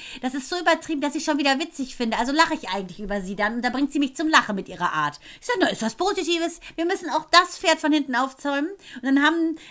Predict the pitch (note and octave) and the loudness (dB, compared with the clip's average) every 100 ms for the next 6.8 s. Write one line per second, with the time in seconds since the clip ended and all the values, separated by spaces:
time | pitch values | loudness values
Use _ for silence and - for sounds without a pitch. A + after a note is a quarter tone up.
0 | - D#4 C#4 C4 B3+ B3+ A#3+ - A#3 C#4 | 2 4 6 6 6 6 2 0 2 4
1 | G4 - - - B3+ C#4+ C#4+ D4 C#4+ B3 | 4 -2 -16 -8 2 4 6 6 4 4
2 | - C4+ A#3 B3 A3+ G3 G3+ A#3 C4+ D4+ | 0 -4 -2 -2 -4 -8 -10 -2 2 4
3 | B3+ A#3+ A#3 D#4+ F4 E4 D#4+ F#4 B3 A#3 | 4 2 2 -2 0 0 0 0 -6 0
4 | C#4 C4+ C4 A3 A#3+ B3+ A#3 A3+ G#3+ A#3 | 0 2 2 4 2 0 0 0 4 6
5 | C4 A#3+ G#3+ A3+ D#4 E4 D#4 C#4+ A3 C4+ | 8 4 -4 -4 -2 0 2 0 0 0
6 | C4 C4 C4 C4+ C#4+ A3+ B3+ | 0 2 2 2 -4 -4 -6